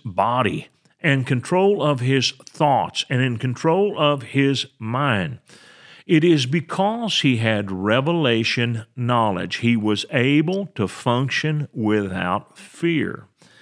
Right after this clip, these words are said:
Now, I'm a big believer in this.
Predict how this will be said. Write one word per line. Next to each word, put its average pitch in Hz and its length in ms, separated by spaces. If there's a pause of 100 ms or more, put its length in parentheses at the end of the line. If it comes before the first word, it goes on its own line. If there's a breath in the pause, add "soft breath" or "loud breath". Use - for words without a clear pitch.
(380 loud breath)
Now, 151 400 (1040)
I'm 147 140
a 139 60
big 143 320
believer 147 360
in 98 80
this. - 320